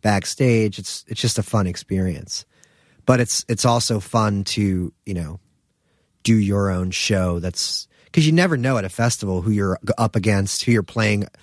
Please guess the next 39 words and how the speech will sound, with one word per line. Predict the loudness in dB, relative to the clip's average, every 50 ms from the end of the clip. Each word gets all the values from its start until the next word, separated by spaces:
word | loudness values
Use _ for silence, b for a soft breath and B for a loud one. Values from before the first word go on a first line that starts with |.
| b b b b b
playing | 0 2 2 4 2 2 0
against, | 2 2 2 2 2 0 -2 -2 -4 -6 -8 -10
if | -14 -14 -4 0
anyone | 2 4 4 4 2 0
cares. | -2 0 2 4 4 4 2 2 0 0 -2 -4 -8 b b b b b b b b
When | b 0 2
Kid | 4 4 4
Dynamite | 4 2 2 2 0 0 -2 -4 -6
played | -2 0 2 2 2 2 0 -4 -4 -2
in | 0 0 2 2
L | 2 2 2 2 2
A, | 2 2 2 0 -2 -4 -8 -4
I | 0 0 2
was | 2 0 0 -2
a | -4
nervous | -2 -2 -2 -2 -4 -6 -6 -2
wreck. | 0 0 0 0 -2
I | -6
was | -14 -16
like, | -16 -16 -12
"I | -4 0
don't | 0 2
know | 2 0 -2
if | -6 -10 b b b b b b b b b b -2
anyone's | 0 2 2 2 2 0
even | 0 -2 0 -2
gonna | -2 -4
give | -4 -4 -2 0
a | 0
shit, | -2 -2 -4 -8 -10 -10 -8
you | -6 -4
know, | -4 -4 -4 -6 -8 -10 _ _ _ _ _
if | -10 -8 -2
we're | 0 -2 -2
playing." | 0 -4 -4 -4 -4 -6 -10 -14 -18 _ _ _ _ _ _ _ _ _ _ _
And | 2 2
it | 2
was | 2 0 0
awesome, | 2 2 2 2 0 -4 -10 -14 -16